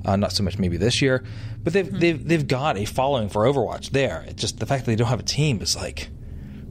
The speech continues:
Speaker 1: wh-, <laughs> why give it to D C and not, not there? I mean, I know,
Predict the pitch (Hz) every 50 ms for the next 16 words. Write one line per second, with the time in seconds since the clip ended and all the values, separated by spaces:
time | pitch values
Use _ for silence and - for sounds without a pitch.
0 | - - - - - 90 92 98 - - - - - - - - - - 110 110
1 | 113 - - - - 170 139 - - - 180 185 - 160 135 120 - - 156 135
2 | - - - - 190 190 170 143 131 - 147 - 143 131 - - - - - -
3 | - - 135 139 147 113 123 135 156 147 123 104 117 107 107 120 127 127 127 127
4 | 131 131 131 131 135 139 139 -